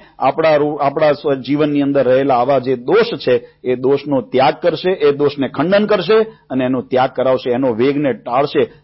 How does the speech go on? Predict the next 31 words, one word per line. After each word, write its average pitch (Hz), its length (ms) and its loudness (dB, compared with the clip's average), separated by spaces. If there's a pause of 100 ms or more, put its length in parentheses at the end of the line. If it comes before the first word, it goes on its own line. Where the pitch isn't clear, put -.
માટે 123 260 -2
મહારાજ 135 420 0
કે 180 180 0
કુસંગે 202 520 0
કરીને 202 360 0
જે 156 180 0
વેગ 139 280 2
થયો 123 280 2
હોય, 165 320 2 (240)
એ 113 80 -6
સત્સંગે 135 560 -2
કરીને, 127 440 -2
સંત 202 280 -2
સંગે 143 360 0
કરીને. 123 380 0 (280)
અને 131 140 -2
સત્સંગ 160 400 -2
શબ્દની 156 320 -2
વ્યાખ્યા 151 320 2
પણ 151 180 -2
મહારાજે 147 400 2
બહુ 147 160 2
સુંદર 143 300 0
સમજાવી 147 460 0
છે 120 200 0 (240)
કે 120 80 -2
ભગવાને 143 560 0
પ્રતિપાદિત 143 720 -2
કરેલા 139 340 2
સિદ્ધાંતો 156 600 0 (320)
અને 269 180 2